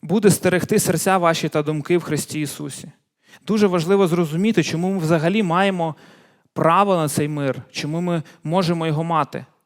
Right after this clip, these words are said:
Адже після гріхопадіння всі люди стали ворогами Богу. Всі ми живемо у, жили, може, хтось досі живе, ворогуючи з Богом.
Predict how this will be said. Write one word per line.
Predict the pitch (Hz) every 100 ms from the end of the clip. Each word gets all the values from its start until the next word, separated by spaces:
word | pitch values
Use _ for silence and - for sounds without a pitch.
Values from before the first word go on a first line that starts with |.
| _ _ _ _ _ _ _ _ _ _ _ _ _ _ _ _ _ _ _ _ _
Адже | - 165 156
після | 175 196 -
гріхопадіння | 185 196 190 165 151 180 208 190 175 _ _ _ _ -
всі | - - 175
люди | 180 190 175 156 -
стали | - - 165 175 170 165 - _ _ _ -
ворогами | 147 165 151 196 202
Богу. | 156 143 127 120 _ _ _ _ _
Всі | - - 202
ми | 202
живемо | 160 165 180 190 170
у, | 175 170 165 147 _ -
жили, | 127 147 202 190 160 147 - _ _ _ _ _
може, | 151 160 147
хтось | - 151
досі | 135 151 165 170
живе, | 151 156 151 147 - -
ворогуючи | 151 165 147 202 214 190
з | 151
Богом. | 170 151 131